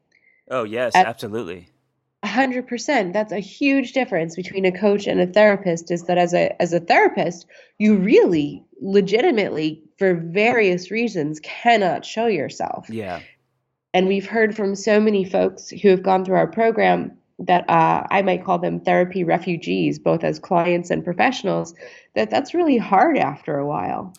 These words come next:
Speaker 1: Yeah, I mean, I've been in both worlds, and in therapy school, you're, you're, you're trained to stay very neutral and, uh, not show yourself. And then as a life coach, um, I think it's all about showing yourself.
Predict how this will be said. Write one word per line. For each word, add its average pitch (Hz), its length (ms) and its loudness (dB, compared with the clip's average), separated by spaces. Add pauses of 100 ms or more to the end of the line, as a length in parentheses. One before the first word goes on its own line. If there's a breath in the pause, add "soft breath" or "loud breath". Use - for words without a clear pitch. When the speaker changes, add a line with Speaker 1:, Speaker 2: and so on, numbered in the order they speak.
(240 soft breath)
Speaker 1:
Yeah, 127 340 0
I 101 140 -2
mean, 117 120 -4
I've 117 180 -2
been 127 140 -2
in 123 100 -2
both 117 240 -2
worlds, 117 520 -2
and 104 440 -6
in 98 240 -10
therapy 110 320 -8
school, 101 480 -10 (260 soft breath)
you're, 98 480 -8
you're, 95 340 -6
you're 95 180 -8
trained 127 560 -2
to 110 120 -8
stay 104 200 -6
very 98 280 -2
neutral 101 760 -2
and, 90 520 -8 (120)
uh, 87 420 -4
not 120 300 2
show 117 120 0
yourself. 90 520 -6 (360 loud breath)
And 104 160 -2
then 98 180 -2
as 98 140 -4
a 90 80 -6
life 110 300 4
coach, 95 640 -2
um, 90 420 -6
I 104 100 -4
think 113 180 -8
it's 98 120 -6
all 123 180 2
about 90 220 -4
showing 92 240 -6
yourself. - 380 -12